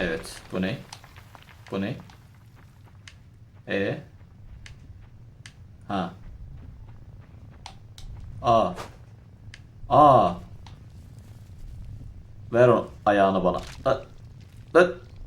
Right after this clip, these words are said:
Çık. Çık. Iıı, iğrençti. E, bu bize sokmayacak değil mi? Zıpla. Bunu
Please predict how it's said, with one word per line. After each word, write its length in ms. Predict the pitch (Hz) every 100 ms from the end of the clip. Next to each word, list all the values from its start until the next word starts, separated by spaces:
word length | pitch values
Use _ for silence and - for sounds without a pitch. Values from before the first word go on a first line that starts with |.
| -
Çık. 300 | 240 - - - - - - - -
Çık. 360 | - - - - - - - - - - - - - - - - - -
Iıı, 640 | 95 117 120 101 90 76 -
iğrençti. 640 | 85 87 92 - - 87 - - - - - - - - - - - - - - - - - -
E, 340 | 98 104 131 -
bu 120 | 98
bize 140 | 107
sokmayacak 500 | 110 117 120 98 104
değil 100 | 120
mi? 120 | 127 - - - - - -
Zıpla. 400 | - - - 104 - - - - - - - - - - - - - - -
Bunu 300 | 110 123